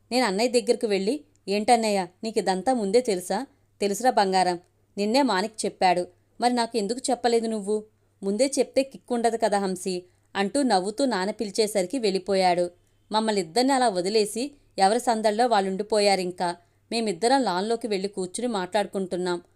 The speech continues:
"అవును, వీళ్ళంతా నీ ఫ్యామిలీనేనా?" "అవును బంగారం." "అప్పుడైతే నువ్వెందుకు రాత్రి వీళ్ళ దగ్గర నన్ను వదిలి ఇక కనిపించకుండా వెళ్ళిపోయావ్? నన్ను చూస్తే గుర్తుపడతావేమోనని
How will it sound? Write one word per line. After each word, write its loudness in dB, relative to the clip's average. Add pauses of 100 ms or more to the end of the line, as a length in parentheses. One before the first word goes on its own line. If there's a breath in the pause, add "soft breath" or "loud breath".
(400)
"అవును, 2 (280)
వీళ్ళంతా 2
నీ 4
ఫ్యామిలీనేనా?" 0 (360)
"అవును 2
బంగారం." 2 (380)
"అప్పుడైతే 2
నువ్వెందుకు 2
రాత్రి 2 (160)
వీళ్ళ 2
దగ్గర 2
నన్ను 2
వదిలి 2
ఇక -4
కనిపించకుండా 0
వెళ్ళిపోయావ్? 2 (440)
నన్ను 0 (100)
చూస్తే 0
గుర్తుపడతావేమోనని 2